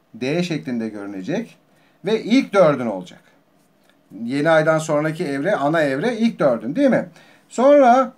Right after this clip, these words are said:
bir hafta sonra şuraya gelecek ve dolunay şeklinde görülecek. Bize soruda bu konumu vermiş, değil mi? O zaman buradaki konumda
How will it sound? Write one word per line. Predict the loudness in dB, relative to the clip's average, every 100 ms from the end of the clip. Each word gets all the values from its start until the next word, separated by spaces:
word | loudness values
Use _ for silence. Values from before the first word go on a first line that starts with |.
| -6
bir | 0
hafta | 2 2 0
sonra | -2 -2 0 0 -2
şuraya | -4 -2 0
gelecek | 2 0 0 -2 -4 -2
ve | -2 0
dolunay | 0 2 2 0
şeklinde | -6 -12 -12 -10
görülecek. | -6 -4 -2 -2 -4 -8 _ _ -8
Bize | -2 -2
soruda | 2 2 4 2 0 -6
bu | -6 -2
konumu | 0 2 2 2 0 -4 -2
vermiş, | 0 0 -4 -4
değil | 0
mi? | 0 -2 -8 -18 -4
O | 0
zaman | 4 6 6 2 0
buradaki | 0 0 0 -2 -4
konumda | -2 0 0 2 2 0